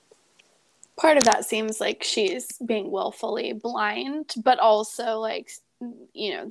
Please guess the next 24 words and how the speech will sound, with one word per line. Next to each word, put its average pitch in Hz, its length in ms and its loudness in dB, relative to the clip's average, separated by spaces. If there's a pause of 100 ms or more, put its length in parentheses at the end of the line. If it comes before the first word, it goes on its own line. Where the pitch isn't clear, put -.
the 208 160 0
stages 202 420 -4
of 196 140 -4
grief 196 380 -4
with 202 160 -10
the 202 80 -6
denial 196 540 -4
and 202 120 -6
everything. 208 720 -6 (360)
But 277 100 2
if 285 140 4
it 277 100 2
genuinely 226 460 -2
doesn't 202 300 -2
read 196 260 0
as 202 120 0
something 190 300 -6
he 202 100 -6
would 180 160 -4
have 190 140 -10
written 185 240 -4
to 202 120 -6
her, 190 220 -8
then 202 360 -10